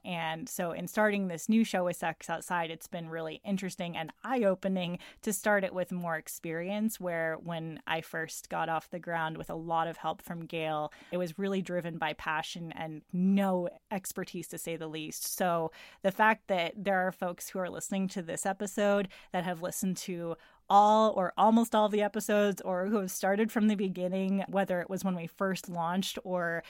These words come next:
started from the beginning because they were on a really long road trip and thought it would be interesting to listen to. Thanks for sticking with me and with us and being here in community and being such an active participant in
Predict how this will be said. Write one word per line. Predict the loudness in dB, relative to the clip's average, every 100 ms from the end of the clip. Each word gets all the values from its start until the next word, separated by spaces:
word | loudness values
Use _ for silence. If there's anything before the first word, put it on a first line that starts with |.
| -14 -6
started | 2 4 4
from | 2
the | 2
beginning | 0 2 2 2 2 -2
because | -2 -2 0
they | 0
were | 2
on | 2
a | 2
really | 2 2
long | 2 0 0
road | -4 -2
trip | 0 0 0
and | -4 0
thought | 2
it | 2
would | -2
be | -4
interesting | -4 -6 -4 -4 0 0 0
to | 0
listen | -2 0 2 4
to. | 4 4 2 -2 -14 -8 2
Thanks | 4 4 2
for | -2
sticking | -2 -2 -4 -2 -2 0
with | -2 -2
me | -4 0 6 6 6
and | 0 -4
with | -4 -4
us | 0 0 -2
and | -4 -6 -4
being | -6 -4 -2
here | -2
in | -4
community | -4 -6 -4 -4 -4
and | -4 -4 -4 -6
being | -4 -4 -4
such | -6 -6 -4
an | -4 -6 -4
active | -4 -4 -6 -6
participant | -6 -8 -6 -8 -8 -4 -2 -2
in | -4 -6